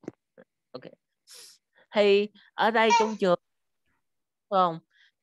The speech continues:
Ở trong trường em thì giáo viên sẽ chỉ đó là gì, một cái mẹo đó là gì, khi động từ tận cùng là những cái âm này, phải không? Ở cái cùng một á, mọi người có thể thấy đó là gì? Tận cùng là âm B, B E T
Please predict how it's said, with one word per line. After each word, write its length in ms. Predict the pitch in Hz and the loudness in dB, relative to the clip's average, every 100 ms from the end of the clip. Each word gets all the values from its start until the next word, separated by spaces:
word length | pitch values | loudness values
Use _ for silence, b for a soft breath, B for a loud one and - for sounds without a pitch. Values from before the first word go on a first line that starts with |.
| _ - | _ -6
Ở 120 | 208 | -6
trong 220 | 214 208 | -4 -6
trường 240 | 180 160 | -4 -4
em 240 | 170 196 185 180 185 | -2 -2 -4 -8 -8
thì 340 | 160 156 160 _ b b - | -6 -6 -8 _ b b -2
giáo 160 | 226 208 | -2 -2
viên 240 | 214 214 | -4 -6
sẽ 140 | - 196 | -10 -10
chỉ 340 | 135 131 160 214 | -6 -4 -4 -4
đó 200 | 220 214 | -2 0
là 100 | 196 | -2
gì, 200 | 160 151 | -4 -6
một 260 | 139 139 - | -6 -8 -10
cái 120 | 208 214 | -10 -6
mẹo 320 | 170 135 147 | -6 -6 -4
đó 100 | 175 | -2
là 120 | 196 | -2
gì, 200 | 170 143 | -2 -6
khi 300 | - 226 214 | -6 -6 -4
động 240 | 180 147 151 | -4 -6 -6
từ 80 | 147 - | -10 -10
tận 260 | 139 151 | -12 -10
cùng 200 | 156 147 | -10 -8
là 80 | 139 | -8
những 180 | 143 160 | -10 -8
cái 120 | 208 | -6
âm 240 | 180 175 | -6 -8
này, 280 | 165 143 127 _ _ _ b - | -8 -8 -10 _ _ _ b -2
phải 100 | 185 | 0
không? 200 | 160 147 _ _ _ _ | 0 -2 _ _ _ _
Ở 140 | 180 202 | -8 -6
cái 100 | 226 | -6
cùng 260 | 202 165 151 | -4 -6 -2
một 260 | 135 147 | -4 -2
á, 60 | 185 190 | -2 -2
mọi 100 | 156 | -8
người 120 | 143 | -8
có 160 | 156 170 | -8 -8
thể 180 | 143 156 | -8 -8
thấy 180 | 175 190 | -6 -4
đó 140 | 220 | -2
là 60 | 214 | -2
gì? 220 | 175 143 - b b | -4 -8 -10 b b
Tận 200 | 165 170 | -6 -4
cùng 200 | 170 160 | -6 -4
là 140 | 156 170 | -4 -4
âm 320 | 180 180 165 | -4 -10 -2
B, 40 | 180 196 202 196 - - | 0 0 -4 -12 -16 -4
B 60 | 185 196 196 | -2 -2 -2
E 320 | 165 185 196 | -2 0 0
T 220 | 190 - | -2 -10